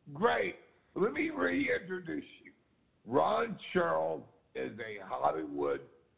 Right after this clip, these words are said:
stuntman royalty. But before that, and we'll talk about it, he was an N B L champion. And he did some amazing things as a career black belt. One of them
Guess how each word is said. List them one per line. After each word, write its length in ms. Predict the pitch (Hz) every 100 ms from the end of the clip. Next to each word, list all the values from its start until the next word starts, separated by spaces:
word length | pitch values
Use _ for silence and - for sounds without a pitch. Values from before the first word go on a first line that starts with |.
| _ _ _ 143
stuntman 600 | 147 - 135 131 127 120 113
royalty. 640 | 113 107 95 - - - _ _ _ -
But 180 | 95 85
before 540 | 160 113 202 269 277 220
that, 440 | 202 156 127 - - _ _ _ _ -
and 100 | 135
we'll 140 | 185
talk 340 | - 156 139 113
about 280 | 101 92
it, 180 | 98 - - _ _ _ -
he 100 | 170
was 180 | 156 123
an 80 | 117 - _
N 220 | 139 160 175
B 220 | 156 143
L 320 | 143 139 131 - -
champion. 520 | 135 113 107 - - - _ _ _ _ _ -
And 100 | 117
he 80 | 135
did 280 | 147 120
some 220 | 127 110 104
amazing 540 | 101 120 135 131 127
things 360 | 131 120 110 110 _
as 260 | 92 104 95
a 1080 | 92 90 - - _ _ _ _ _ _ -
career 400 | 123 117 123 120
black 440 | 101 107 104 -
belt. 240 | 90 87 - _ _ _ -
One 380 | 120 226 302
of 180 | 285 220
them 280 | 180 165